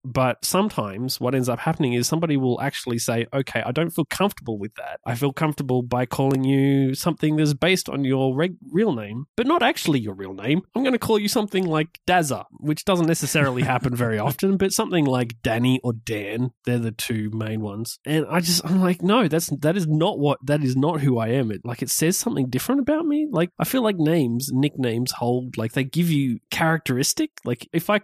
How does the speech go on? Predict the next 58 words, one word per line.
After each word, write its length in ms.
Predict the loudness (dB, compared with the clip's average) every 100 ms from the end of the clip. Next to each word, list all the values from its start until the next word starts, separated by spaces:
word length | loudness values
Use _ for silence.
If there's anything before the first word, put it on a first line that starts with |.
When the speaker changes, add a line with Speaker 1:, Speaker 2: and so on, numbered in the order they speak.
| -4
Speaker 1:
started 360 | 0 0 0
calling 340 | 0 0 0 0
you 140 | -2
Russ, 600 | -2 -2 2 2 2 -2 -2
that 140 | 0
would 140 | 2 2
be 80 |
Speaker 2:
Oh, 40 | 4
Speaker 1:
a 80 | 4
Speaker 2:
I 40 |
hate 60 | 4
Speaker 1:
really 140 | 4
Speaker 2:
Russ. 80 | 4
Speaker 1:
different, 380 | 0 2 0 -2 -6 -18 -20 -8
yeah, 260 | 0 2 2
it 140 | 2
would 140 | 2
be, 120 | 2 2
but 160 | 4
it 60 | 2
would 160 | 2 4
be 100 | 4
a 60 |
really 220 | 4 4
different, 440 | 2 0 -2 -6 -6
like, 140 | -4
it's 200 | -2 -2 -2
a 60 | 0
really 260 | 2 2
different 460 | 2 0 -2 -4 -4
person 460 | 0 0 0 -4 -4
to 140 | -4
somebody 420 | 0 0 2 0 -2
that 180 | -4 -4 _
is 400 | -4 -4 -4 -6 -6
actually 340 | -8 -6 -4
Rusty. 540 | -2 -2 -2 -8 -14 -8
It 160 | -6 -4
sounds 520 | -4 0 0 2 0 -2
like 160 | -8
a 20 |
different 380 | -6 -6 -6 -10
person. 480 | -4 -4 -4 -8 -10 -10
Speaker 2:
Russ 140 | -10
just 200 | -8 -4
feels 160 | -2 0
like 120 | -2
a 60 | -2
dog's 320 | -4 -4 -8
name 160 | -12 -12
to 80 |
me. 200 | -10 -6 -4 -4 -6 -16 _
I 40 | -10
don't 120 | -6
know, 140 | -4
there's 160 | -6 -4
something 240 | -4 -4
just 260 | -4 -8